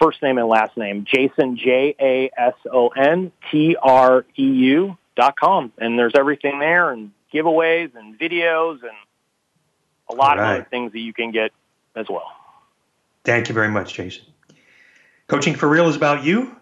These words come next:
Speaker 2: real people, real challenges, real breakthrough. If you're an entrepreneur or business leader and are interested in being a guest on this show, please let me know.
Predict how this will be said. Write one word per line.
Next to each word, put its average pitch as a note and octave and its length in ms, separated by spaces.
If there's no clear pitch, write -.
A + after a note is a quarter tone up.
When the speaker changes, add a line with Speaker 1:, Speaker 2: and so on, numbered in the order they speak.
Speaker 2:
real G2+ 140
people, C3+ 420
real A#2 140
challenges, D3+ 600
real C3 280
breakthrough. A#2 640
If - 140
you're C3+ 100
an C3 80
entrepreneur D3+ 440
or D3 40
business E3+ 380
leader F3+ 320
and B2+ 120
are A2+ 140
interested C#3 420
in C3 120
being C3 180
a A#2+ 60
guest D3+ 340
on E3+ 80
this E3+ 140
show, E3+ 320
please G3 280
let A2 180
me F2+ 60
know. F2+ 260